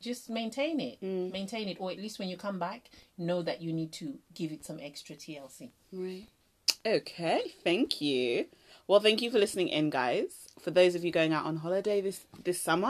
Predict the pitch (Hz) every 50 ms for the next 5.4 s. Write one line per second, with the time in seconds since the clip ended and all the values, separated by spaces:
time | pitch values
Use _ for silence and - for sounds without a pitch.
0 | 392 523 440 240 170 180 185 - - 131 104 127 165 - - 170 170 - - -
1 | - - - - - 254 - - - - - _ - 151 160 160 160 160 160 165
2 | 165 160 120 82 110 156 160 - 135 156 139 - 147 156 170 170 165 156 160 160
3 | 151 143 160 233 349 - _ _ - 214 233 220 190 147 143 160 170 160 170 160
4 | 175 175 185 196 185 180 180 175 170 175 180 170 156 190 180 180 170 151 - -
5 | - 147 135 147 156 - - 165